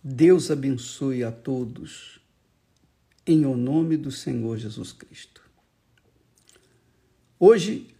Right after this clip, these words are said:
eu queria tratar com vocês a respeito do, da consciência de fé que Deus requer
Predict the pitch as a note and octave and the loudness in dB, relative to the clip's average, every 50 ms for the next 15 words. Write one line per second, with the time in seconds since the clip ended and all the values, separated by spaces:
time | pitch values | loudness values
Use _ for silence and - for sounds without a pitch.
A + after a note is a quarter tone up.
0 | _ _ _ _ _ _ _ _ _ _ _ D3+ C#3+ C#3 - - D3 C3+ C#3+ D#3 | _ _ _ _ _ _ _ _ _ _ _ -8 -8 -8 -6 -8 -8 -4 -2 -2
1 | D3+ D3+ - - - C3 A#2+ A#2+ - - D3+ D3+ C#3+ A#2 - - C3 B2+ B2 B2+ | -2 -2 -6 -6 -6 -6 -6 -8 -10 -10 -10 -8 -8 -10 -10 -10 -10 -10 -8 -10
2 | A2 - - - C#3 C#3 C#3 B2+ A2+ A2 G#2 G#2 G2 G#2+ A#2 C3+ - - - - | -12 -14 -12 -8 -6 -4 -4 -4 -4 -6 -8 -8 -8 -8 -10 -10 -12 -16 -20 -12
3 | _ - B2+ B2+ A#2+ A#2 A#2+ - - - - _ _ _ _ _ _ _ _ _ | _ -6 -6 -4 -6 -8 -10 -18 -20 -20 -20 _ _ _ _ _ _ _ _ _
4 | _ _ _ _ _ _ _ _ _ _ _ _ _ _ _ _ _ _ _ _ | _ _ _ _ _ _ _ _ _ _ _ _ _ _ _ _ _ _ _ _
5 | _ _ _ _ F#3+ D3 D3+ D3+ C#3 C#3 C#3 C3+ C3 B2+ - - - - - - | _ _ _ _ -10 -6 -6 -4 -2 -2 -4 -4 -6 -6 -8 -10 -12 -14 -16 -18
6 | - _ _ _ - - C#3 - - - - A3+ A3 G#3+ - - - - F#3 F3+ | -20 _ _ _ -6 -6 -6 -6 -4 -4 -2 -2 -2 -2 -4 -6 -8 -6 -4 -4
7 | E3+ F3 F#3 G3+ A3 A3 G#3+ G#3 F#3 D#3 - - - - - - - - - - | -2 -2 -2 -2 0 0 0 0 -2 -4 -6 -8 -12 -12 -12 -12 -14 -12 -10 -6
8 | B2 B2+ A#2+ A#2 B2+ B2 A2 - - - - - D3 C#3 C#3+ C#3 C3+ A#2+ - - | -6 -6 -6 -6 -6 -8 -8 -8 -12 -18 -12 -6 -2 -2 0 0 -2 -4 -8 -14
9 | - _ _ _ _ _ _ _ _ _ _ _ _ _ _ _ - F3 D#3 B2+ | -20 _ _ _ _ _ _ _ _ _ _ _ _ _ _ _ -8 -8 -8 -6
10 | B2+ C3 C#3+ D3 D3 D3 D#3+ - - - - - G2+ A#2 D3 D3 - - - - | -4 -4 -4 -4 -4 -6 -8 -12 -14 -16 -16 -10 -6 -6 -6 -6 -8 -14 -12 -8
11 | C#3+ C#3 C3+ C3 A#2 A2+ - - - - | -4 -4 -2 -2 -4 -6 -10 -14 -16 -20